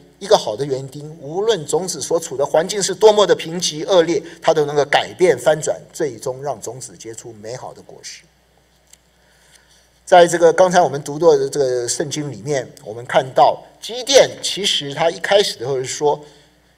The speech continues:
：“现在他却丢弃我们，叫我们交在米甸人手中。”他也不相信使者说：“大能的勇士啊，耶和华与你同在。”但是耶和华神却亲自对他说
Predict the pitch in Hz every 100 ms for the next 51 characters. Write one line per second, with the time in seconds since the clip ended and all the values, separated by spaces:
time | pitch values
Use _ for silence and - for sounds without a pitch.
0 | _ - 330 294 220 208 226 175 147 190
1 | 185 185 214 160 143 214 - 226 156 113
2 | 113 127 135 190 131 127 165 185 180 190
3 | 135 110 110 175 123 120 135 90 - 107
4 | 113 _ _ _ _ _ _ _ _ _
5 | - - 359 - 523 - 294 294 254 -
6 | 233 208 - 180 175 - - 285 226 175
7 | 165 202 190 127 123 185 147 104 95 147
8 | 156 151 127 120 123 113 135 104 - 92
9 | - - _ _ _ _ _ _ _ _
10 | - 269 240 240 262 262 233 196 196 196
11 | 196 202 - 208 196 190 170 160 151